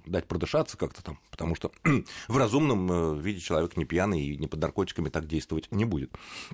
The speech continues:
И вот в Москве стала действовать такая система пит-стоп, которая обычная, привычная нам уже камера фото-видеофиксации, которые висят, вот они работают, ну,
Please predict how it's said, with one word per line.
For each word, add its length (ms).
И 60
вот 160
в 40
Москве 260
стала 240
действовать 340
такая 240
система 340
пит-стоп, 600
которая 260
обычная, 460
привычная 500
нам 200
уже 160
камера 320
фото-видеофиксации, 920
которые 360
висят, 360
вот 120
они 160
работают, 560
ну, 180